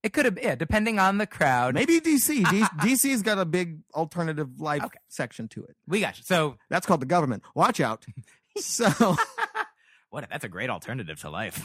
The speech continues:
Speaker 1: <laughs>
Speaker 2: Uh, yikes. Watch out. So apparently in Seattle, someone came up to him after a show and said, "I was offended by that joke, and here's why,"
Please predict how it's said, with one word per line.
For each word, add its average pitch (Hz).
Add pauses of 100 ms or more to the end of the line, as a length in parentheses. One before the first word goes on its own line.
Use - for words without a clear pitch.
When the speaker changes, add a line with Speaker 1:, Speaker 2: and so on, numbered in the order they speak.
Speaker 1:
<laughs> -
Speaker 2:
Uh, 165
yikes. 151
Watch 156
out. 110
So 233 (480)
apparently 233 (160)
in 180 (100)
Seattle, 135 (180)
someone 147
came 151
up 156
to 170
him 117
after 113
a -
show - (540)
and 120
said, 113 (180)
"I 113
was 120
offended 127
by 113
that 120
joke, 113
and 104
here's 101
why," 101